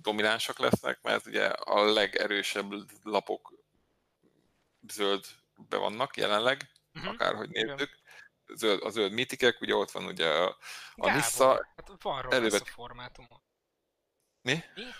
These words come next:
Speaker 2: Van Ronász a formátum. De várj, várj, várj, várj, várj, várj, várj.
Speaker 1: De mire vagy leszűrve?
Speaker 2: Nem tudom.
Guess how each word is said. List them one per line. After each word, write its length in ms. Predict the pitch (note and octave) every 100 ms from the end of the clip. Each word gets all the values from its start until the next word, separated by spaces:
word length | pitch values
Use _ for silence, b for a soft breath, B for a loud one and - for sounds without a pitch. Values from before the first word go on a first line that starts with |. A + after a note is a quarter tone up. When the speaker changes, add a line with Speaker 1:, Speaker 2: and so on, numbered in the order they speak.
| -
Speaker 2:
Van 200 | B2+ C#3
Ronász 320 | C3 C3 C3
a 40 | -
formátum. 560 | - B2 B2+ B2+ - - _ _ _ _ _ _ _ _ _ _ _ _ _ _
De 80 | B2+
várj, 220 | B2+ C3+
várj, 200 | C3+ B2+
várj, 180 | A#2+ A2
várj, 160 | G2 - _
várj, 140 | G#2
várj, 180 | G#2+ G#2+
várj. 280 | G#2 _ - _ _ _
Speaker 1:
De 120 | - A2+
mire 200 | C3+ C3
vagy 140 | C3
leszűrve? 600 | C3 - F2+ E2+ - - _ _ _ _ _ _
Speaker 2:
Nem 160 | - B2
tudom. 340 | B2+ B2+ C3+